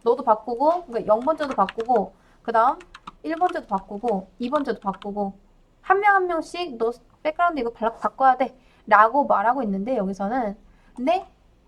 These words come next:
우리가 제이쿼리를 쓰면은 어떻게 하면 된다? 그냥 한번 딱 언급을 해주면 됩니다. 그럼 이게 전국 단위로 이렇게 명령이 퍼져요. 디아이브이들한테. 이렇게. 그 다음 또 하나.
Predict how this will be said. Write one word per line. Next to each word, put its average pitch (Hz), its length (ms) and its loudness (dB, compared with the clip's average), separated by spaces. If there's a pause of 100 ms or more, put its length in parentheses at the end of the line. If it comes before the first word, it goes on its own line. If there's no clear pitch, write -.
(200)
우리가 269 200 -2
제이쿼리를 311 600 0
쓰면은 240 800 -4
어떻게 254 240 -12
하면 226 180 -6
된다? 202 360 -4 (400)
그냥 320 300 0 (220)
한번 349 280 -8
딱 339 100 0
언급을 208 360 -4
해주면 214 180 -12
됩니다. 208 420 -16
그럼 208 160 -8
이게 196 140 -6
전국 208 380 -8
단위로 208 260 -8
이렇게 190 260 -14 (100)
명령이 190 340 -6
퍼져요. 285 420 -4 (640)
디아이브이들한테. 196 840 -8 (1200)
이렇게. 202 320 -12 (880)
그 311 80 -2
다음 320 160 4
또 381 140 8
하나. 302 260 2